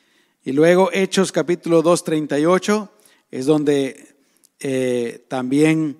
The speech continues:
nos habla acerca de esto. Ahí había ocurrido, ya había ocurrido el derramamiento del Espíritu Santo de Hechos dos, el día de Pentecostés. Pero mire lo que dice aquí Pedro, dice,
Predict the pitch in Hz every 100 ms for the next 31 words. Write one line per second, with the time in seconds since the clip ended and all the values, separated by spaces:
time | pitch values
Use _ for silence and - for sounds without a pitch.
0 | _ _ _ 127 - 156 151 143 - 143
1 | 131 131 123 123 135 - 110 - _ _
2 | _ - _ 135 156 233 226 214 214 208
3 | - 170 175 208 202 196 175 _ _ _
4 | _ 135 165 208 240 233 233 208 180 165
5 | 180 202 190 190 - _ _ _ _ _
6 | _ _ 151 143 147 139 139 143 175 196
7 | 185 151 135 185 180 156 139 170 170 170
8 | 165 139 127 143 147 151 127 175 151 -
9 | - 120 120 151 143 131 120 117 127 -
10 | 143 120 - - _ _ _ _ _ -
11 | 127 160 202 175 143 147 147 156 170 165
12 | 147 123 117 135 143 135